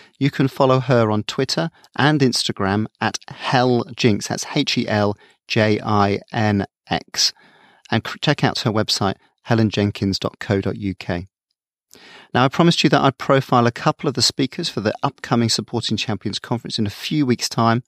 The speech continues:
First up is Mike Collier. Mike has spent the last fifteen years immersed in human performance. He's held numerous roles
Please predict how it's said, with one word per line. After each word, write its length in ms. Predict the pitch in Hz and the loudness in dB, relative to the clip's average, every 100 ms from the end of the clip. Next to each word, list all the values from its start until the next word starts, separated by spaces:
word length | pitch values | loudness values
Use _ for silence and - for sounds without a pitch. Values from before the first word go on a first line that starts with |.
| _ _ - - | _ _ -20 -20
First 480 | - - 143 156 - | -14 2 4 4 2
up 160 | 131 120 | 0 0
is 140 | 104 | 2
Mike 360 | 113 107 - - | 2 2 -2 -14
Collier. 440 | - 104 95 95 - _ _ _ _ - - _ | -4 -2 -2 -4 -10 _ _ _ _ -20 -20 _
Mike 200 | 123 151 | -2 0
has 100 | - | -2
spent 180 | - 117 | -4 -2
the 40 | |
last 460 | 113 123 143 156 - | 0 2 2 0 -2
fifteen 480 | - 131 - 117 107 | -2 -2 0 0 0
years 320 | 95 95 - _ _ | 0 0 -4 _ _
immersed 460 | 107 104 110 113 - | 0 2 2 2 -2
in 80 | 104 | -6
human 320 | - 107 95 - | -2 -2 -2 -10
performance. 500 | - 104 95 - - _ _ _ | -10 -6 -4 -6 -12 _ _ _
He's 160 | 110 - | -8 -2
held 320 | 117 104 101 - | 0 0 -6 -2
numerous 480 | 127 147 139 123 - | 2 2 2 -2 0
roles 400 | 104 104 117 | -2 -2 -6